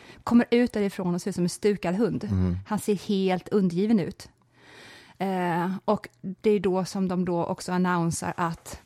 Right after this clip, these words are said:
Speaker 1: eh, Putin är beredd att lämna ut femton amerikanska politiska fångar mot att U S A lämnar tillbaka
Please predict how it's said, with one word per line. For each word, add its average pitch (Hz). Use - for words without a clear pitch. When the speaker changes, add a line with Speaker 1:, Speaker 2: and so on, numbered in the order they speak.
Speaker 1:
eh, 175
Putin 226
är 190
beredd 190
att -
lämna 190
ut 196
femton 202
amerikanska 180
politiska 185
fångar 190
mot 220
att 185
U 185
S 180
A 180
lämnar 185
tillbaka 185